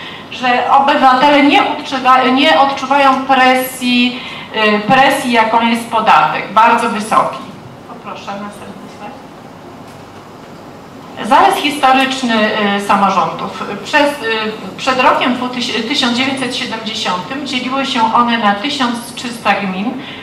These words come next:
o statusie miastów handlowych, plebanii. Kraj, kraj podzielony był na dwadzieścia pięć okręgów. Stan tak utrzymywał się do wieku dziewiętnastego. W ramach reformy liczba gmin została zredukowana z tysiąc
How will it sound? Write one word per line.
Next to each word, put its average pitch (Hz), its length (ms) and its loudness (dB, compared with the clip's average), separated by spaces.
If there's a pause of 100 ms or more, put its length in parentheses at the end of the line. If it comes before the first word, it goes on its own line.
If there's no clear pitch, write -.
o 277 120 4
statusie 262 520 0
miastów 226 720 0
handlowych, 254 640 4
plebanii. - 720 -2 (600)
Kraj, 370 160 4 (320)
kraj 392 300 4
podzielony 277 420 2
był 254 240 0
na 220 160 4
dwadzieścia 226 460 -2
pięć 233 320 -8
okręgów. 190 840 -2 (160)
Stan 247 380 2
tak - 260 2
utrzymywał 240 580 -2
się 269 160 0 (320)
do 233 140 2 (280)
wieku 240 260 -2
dziewiętnastego. 202 880 -4
W - 40 -4
ramach 247 320 0
reformy 262 580 2 (120)
liczba 269 320 0
gmin 233 340 -4 (460)
została 254 420 2
zredukowana 262 920 2
z - 140 -10
tysiąc 269 340 -2